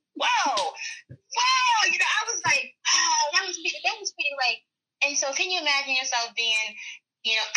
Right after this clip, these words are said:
I've been there before, being a woman who didn't feel very confident about herself, didn't feel like I compared to women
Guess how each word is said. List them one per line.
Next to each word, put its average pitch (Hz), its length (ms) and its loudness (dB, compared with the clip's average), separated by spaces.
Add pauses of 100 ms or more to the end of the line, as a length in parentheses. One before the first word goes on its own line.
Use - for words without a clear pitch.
(140)
I've 262 160 -2
been 226 200 2
there 220 120 2
before, 208 280 -2 (200)
being 208 320 0
a 185 160 -6
woman 190 400 0
who 185 160 -16
didn't 214 240 -4
feel 214 120 0
very 202 200 2
confident 190 400 -2
about 190 160 -2
herself, 190 320 -4
didn't 196 280 -6
feel 202 280 -2
like 180 160 -2
I 180 240 -2
compared 185 360 -2
to 180 80 -10
women 180 240 -8